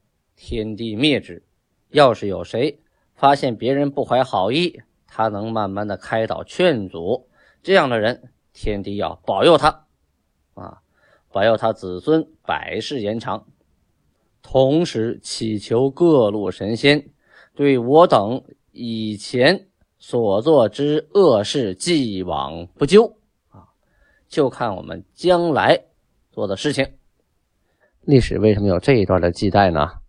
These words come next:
但是努尔哈赤啊，就借这个向上天祈祷这个机会啊，就是警告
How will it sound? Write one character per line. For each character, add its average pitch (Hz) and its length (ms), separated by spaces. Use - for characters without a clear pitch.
但 - 140
是 - 120
努 104 80
尔 92 160
哈 95 260
赤 - 200
啊， 80 120
就 - 160
借 85 200
这 80 120
个 - 140
向 87 240
上 87 220
天 110 280
祈 - 200
祷 90 160
这 82 60
个 85 100
机 123 220
会 87 160
啊， 92 240
就 - 60
是 92 60
警 90 420
告 151 320